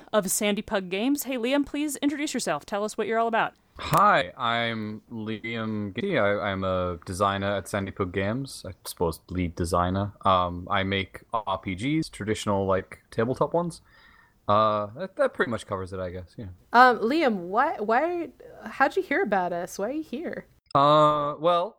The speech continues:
Speaker 2: that's sort of two questions.
Speaker 3: Yeah,
Speaker 2: Um,
Speaker 3: yeah.
Speaker 2: the, I heard about y'all because, uh, one of your partners is, uh, part of the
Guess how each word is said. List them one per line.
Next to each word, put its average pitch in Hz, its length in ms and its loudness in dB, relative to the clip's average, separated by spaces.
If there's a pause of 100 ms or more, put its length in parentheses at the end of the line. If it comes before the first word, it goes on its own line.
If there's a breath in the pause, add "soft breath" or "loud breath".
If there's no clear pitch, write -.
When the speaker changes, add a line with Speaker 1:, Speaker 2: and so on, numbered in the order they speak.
(120)
Speaker 2:
that's 139 200 -10
sort 226 240 -2
of 156 80 -2
two 151 160 -6
questions. 131 680 -6
Speaker 3:
Yeah, 123 320 4
Speaker 2:
Um, 117 120 -4
Speaker 3:
yeah. 147 120 -8 (100)
Speaker 2:
the, 131 180 0 (300)
I 135 140 2
heard 180 180 2
about 143 360 -2
y'all 131 180 -2
because, 120 580 -6
uh, 110 300 0
one 110 160 -4
of 107 100 -6
your 107 120 -4
partners 113 560 -4
is, 98 340 -8
uh, 92 540 0
part 95 340 -2
of 90 160 -8
the 90 540 -4